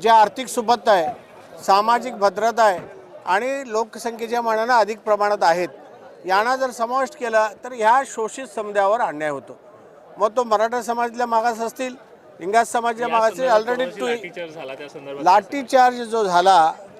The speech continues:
Speaker 1: ते कायदा हातात घेऊन कुठलेही मोर्चा, धरणे, सत्याग्रह करायचं नाही. कायदा हातात घेतल्यामुळं ती घटना, आ, आ, अस्तित्वात आली.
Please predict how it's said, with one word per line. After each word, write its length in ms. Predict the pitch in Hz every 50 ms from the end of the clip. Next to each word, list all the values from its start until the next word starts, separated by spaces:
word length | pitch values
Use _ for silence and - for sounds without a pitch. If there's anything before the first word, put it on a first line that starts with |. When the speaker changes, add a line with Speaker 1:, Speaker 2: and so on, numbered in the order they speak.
| - - - - - - -
Speaker 1:
ते 240 | 208 226 240 247 262
कायदा 480 | - - - 170 165 170 175 185 226
हातात 400 | 247 254 208 170 180 - 208 220
घेऊन 380 | 208 220 214 202 208 214 233 240
कुठलेही 540 | 233 - 185 151 139 175 190 202 214 233 233
मोर्चा, 540 | 220 202 170 156 139 - 190 190 196 208 202
धरणे, 480 | 185 160 151 143 143 160 175 190 196
सत्याग्रह 560 | 180 - 147 - - 170 165 160 160 160 165
करायचं 420 | 165 160 151 127 135 131 - - 131 117
नाही. 80 | 107 - - - - - - - - - - - - - - -
कायदा 340 | - 175 185 190 208 254
हातात 300 | 262 226 214 214 233 226
घेतल्यामुळं 520 | 214 214 202 190 165 208 214 202 214 233 254
ती 160 | 247 254 226
घटना, 460 | 196 175 160 - - - 226 190 196 247 262 277 247 226 - - 233 240 254 240
आ, 220 | 214 175 180 180 185 -
आ, 440 | - 175 170 170 170 165 170 160 156 156
अस्तित्वात 440 | 151 - - 185 175 185 170 165 165
आली. 200 | 170 180 226